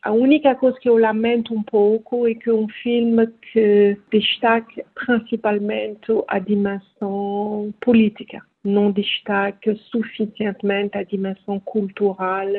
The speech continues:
e intelectual, porque apesar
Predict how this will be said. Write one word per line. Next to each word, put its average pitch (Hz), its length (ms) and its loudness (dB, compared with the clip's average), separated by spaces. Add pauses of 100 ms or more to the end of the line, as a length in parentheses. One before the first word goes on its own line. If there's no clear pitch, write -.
(280)
e 202 100 4
intelectual, 196 840 0
porque 185 760 -4
apesar 196 1300 0